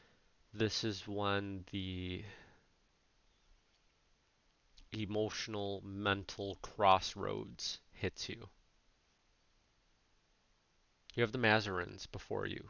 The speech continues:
legends before you. Comfortably, your best pal, right, Sawyer? Your best pal,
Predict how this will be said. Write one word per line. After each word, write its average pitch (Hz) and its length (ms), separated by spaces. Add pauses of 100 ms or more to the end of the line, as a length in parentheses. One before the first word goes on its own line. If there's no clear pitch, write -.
(140)
legends 104 840 (840)
before 110 460
you. - 220 (3000)
Comfortably, 110 800 (960)
your 117 160
best 110 380
pal, 95 480 (180)
right, 104 320 (100)
Sawyer? 95 560 (600)
Your 104 80
best - 260
pal, 98 400